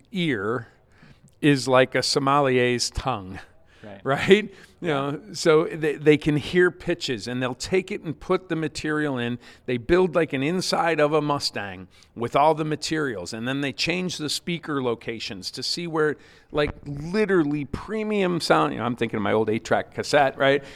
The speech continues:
Speaker 1: <laughs> The old
Speaker 2: It's the
Speaker 1: eight-track
Speaker 2: best
Speaker 1: tape.
Speaker 2: place to listen to music is in,
Speaker 1: It
Speaker 2: in your
Speaker 1: is.
Speaker 2: car. I mean,
Speaker 1: Yeah,
Speaker 2: absolutely.
Speaker 1: and, and it,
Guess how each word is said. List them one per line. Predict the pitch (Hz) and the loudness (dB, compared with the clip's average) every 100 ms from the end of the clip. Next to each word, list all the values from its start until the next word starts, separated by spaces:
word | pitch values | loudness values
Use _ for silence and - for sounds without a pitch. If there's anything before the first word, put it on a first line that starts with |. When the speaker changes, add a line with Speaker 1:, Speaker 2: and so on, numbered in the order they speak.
| - | -12
Speaker 1:
<laughs> | - - | 0 8
The | 247 170 170 | 10 12 10
old | 170 | 12
Speaker 2:
It's | 208 175 | 10 10
the | |
Speaker 1:
eight-track | 214 | 10
Speaker 2:
best | 220 - | 8 8
Speaker 1:
tape. | 170 | 10
Speaker 2:
place | 220 220 | 10 10
to | 180 | 6
listen | 156 185 160 | 6 4 4
to | 131 | 4
music | 170 240 139 | 4 4 4
is | 135 127 | 4 6
in, | 170 | 8
Speaker 1:
It | 170 | 10
Speaker 2:
in | 180 214 | 12 12
your | 202 | 12
Speaker 1:
is. | - | 10
Speaker 2:
car. | 202 240 131 | 10 10 8
I | 110 | 6
mean, | 127 135 | 4 6
Speaker 1:
Yeah, | 160 220 175 | 8 8 6
Speaker 2:
absolutely. | 143 143 165 | 6 6 8
Speaker 1:
and, | 170 185 | 6 2
and | 180 160 160 156 | 4 4 4 2
it, | - 160 | 2 2